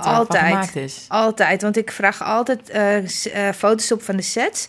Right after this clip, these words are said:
Speaker 2: van de gordijnen en van de banken. Eh, zodat ik precies, bijvoorbeeld bij Clem hadden we een heel strak kleurschema. Ik weet niet of dat ooit <laughs> iemand is opgevallen.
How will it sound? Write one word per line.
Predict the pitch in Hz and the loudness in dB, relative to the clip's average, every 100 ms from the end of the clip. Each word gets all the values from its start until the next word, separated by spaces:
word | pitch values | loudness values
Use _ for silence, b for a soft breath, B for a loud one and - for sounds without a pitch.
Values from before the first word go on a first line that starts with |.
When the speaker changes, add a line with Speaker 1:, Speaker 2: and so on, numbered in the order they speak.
| B B | B B
Speaker 2:
van | - 208 | -4 -2
de | 196 | -2
gordijnen | 214 196 208 233 240 | -2 2 4 4 2
en | 214 | 0
van | 208 | -4
de | 180 | -6
banken. | 156 175 220 269 392 - B B B | -4 -2 0 0 -2 -6 B B B
Eh, | 208 214 | 0 0
zodat | 202 214 220 | 0 0 0
ik | 214 | -2
precies, | 208 226 240 - | -6 -4 -4 -4
bijvoorbeeld | 202 220 202 | -2 -2 0
bij | 190 190 | -2 0
Clem | 220 233 214 | 2 4 4
hadden | 202 180 | 2 2
we | |
een | 190 | -2
heel | 165 214 294 | -2 -2 -2
strak | - 220 196 | 0 0 0
kleurschema. | 196 202 240 247 - 254 285 | 0 2 2 0 -2 -2 -2
Ik | 254 208 | -2 0
weet | 202 | 0
niet | 214 | 0
of | 214 | -2
dat | - 202 - | -8 -10 -2
ooit | 175 254 | 0 2
<laughs> | 277 | 0
iemand | - 349 - | 0 0 0
is | 269 | 2
opgevallen. | - 226 - 254 233 240 | 2 2 -2 0 2 0